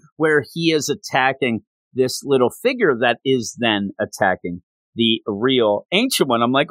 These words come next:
"Look at the little Ancient One there on the, on the seat. He's so cute." But he knows that Stephen has seen this. He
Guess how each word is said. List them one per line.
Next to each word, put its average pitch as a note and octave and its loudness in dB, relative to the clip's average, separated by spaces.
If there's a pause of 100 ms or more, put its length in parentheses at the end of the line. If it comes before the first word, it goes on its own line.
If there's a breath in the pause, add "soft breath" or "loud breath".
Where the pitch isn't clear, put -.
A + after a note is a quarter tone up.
(140)
"Look A#4 2
at B3+ 2
the A#3 2
little F#3+ 2
Ancient E3 -2
One A#2+ 2
there B2+ 2
on A#2+ 0
the, A2+ -6
on A#2+ -4
the A#2+ 0
seat. G#2+ -2
He's E3 -2
so B3 0
cute." G#2+ 0 (520)
But G3+ 2
he F#3+ 0
knows G3 2
that C#3+ 2
Stephen D#3 0
has C3 -2
seen F3 -2
this. C3+ 0
He B2+ -10